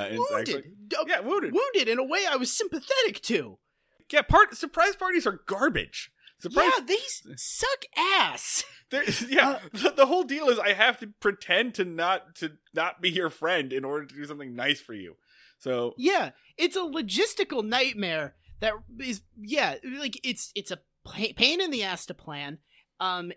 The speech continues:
Speaker 2: it pre-, it requires you to really bum out your friend. Um,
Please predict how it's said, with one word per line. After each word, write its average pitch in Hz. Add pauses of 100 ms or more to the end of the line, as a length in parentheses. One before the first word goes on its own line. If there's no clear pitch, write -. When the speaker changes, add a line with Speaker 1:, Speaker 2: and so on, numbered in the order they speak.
Speaker 2:
it 190
pre-, 262
it 202 (160)
requires 247
you 208
to 165
really 214
bum 226
out 220
your 175
friend. 175 (520)
Um, 190